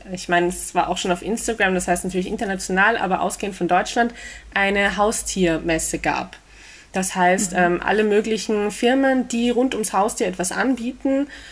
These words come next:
Speaker 1: haben sich dann an einem Tag auf Instagram vorgestellt und das wurde dann im Rahmen einer Messe sozusagen organisiert. Und eines Abends habe ich mir gedacht, das wäre doch eigentlich auch echt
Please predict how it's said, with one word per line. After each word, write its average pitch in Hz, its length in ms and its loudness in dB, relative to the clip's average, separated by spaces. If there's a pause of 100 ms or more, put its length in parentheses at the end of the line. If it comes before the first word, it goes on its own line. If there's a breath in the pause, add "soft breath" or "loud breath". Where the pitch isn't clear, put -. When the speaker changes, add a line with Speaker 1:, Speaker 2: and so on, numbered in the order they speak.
(200 loud breath)
Speaker 1:
haben 220 140 0
sich 214 220 -4
dann 196 180 2
an 185 100 0
einem 202 300 0
Tag 196 280 2
auf 208 100 -8
Instagram 180 500 -2
vorgestellt 233 640 0
und 196 80 0
das 190 160 -4
wurde 196 200 2
dann 180 300 0
im 185 180 -4
Rahmen 170 320 2
einer 165 180 -2
Messe 175 340 0
sozusagen 165 640 -2
organisiert. 165 680 -2 (720 loud breath)
Und 185 140 0
eines 190 240 -2
Abends 208 360 0
habe 196 120 0
ich 196 120 -4
mir 190 100 -2
gedacht, 175 580 -2 (340)
das 185 160 -6
wäre 175 140 2
doch 196 140 -2
eigentlich 208 480 -2
auch 185 120 -2
echt - 280 -6